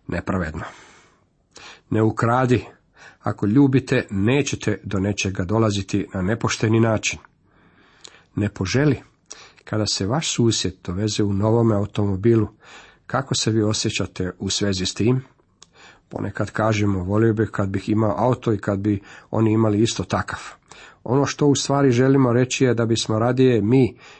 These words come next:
imali taj auto, nego što bismo željeli vidjeti da ga oni imaju. Pavao nam govori kako se naša ljubav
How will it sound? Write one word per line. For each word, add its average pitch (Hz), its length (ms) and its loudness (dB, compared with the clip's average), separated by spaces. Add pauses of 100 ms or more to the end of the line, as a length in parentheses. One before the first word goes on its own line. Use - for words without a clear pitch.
(120)
imali 104 300 0
taj 95 240 -4
auto, 107 420 0 (520)
nego 110 500 0 (140)
što - 240 -6
bismo 90 340 -6
željeli 107 600 2
vidjeti 101 380 0
da 95 160 -4
ga 92 220 -4
oni 95 340 -2
imaju. 95 380 -4 (1400)
Pavao 151 540 2
nam 101 180 -2
govori 113 540 2 (400)
kako - 280 -4
se - 160 -6
naša 131 400 -2
ljubav 95 360 0